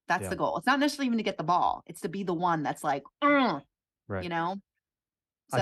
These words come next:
Speaker 2: I
Speaker 1: So
Speaker 2: tell, I tell <laughs> mine sometimes, I said,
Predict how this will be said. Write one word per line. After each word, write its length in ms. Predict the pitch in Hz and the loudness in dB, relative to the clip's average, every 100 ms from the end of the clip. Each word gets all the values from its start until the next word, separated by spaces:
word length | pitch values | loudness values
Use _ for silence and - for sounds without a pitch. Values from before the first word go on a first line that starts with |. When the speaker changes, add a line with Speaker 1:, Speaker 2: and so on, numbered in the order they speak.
| 175 123 | 4 2
Speaker 2:
I 20 | |
Speaker 1:
So 20 | |
Speaker 2:
tell, 240 | - 143 - | 4 2 2
I 100 | 131 | -2
tell 260 | - 135 | 0 0
<laughs> 300 | 90 80 - | 0 -8 -4
mine 220 | 139 139 127 | 2 2 2
sometimes, 500 | 127 113 120 117 117 | -2 -2 -4 -4 -6
I 40 | |
said, 320 | - 123 113 | -4 -6 -6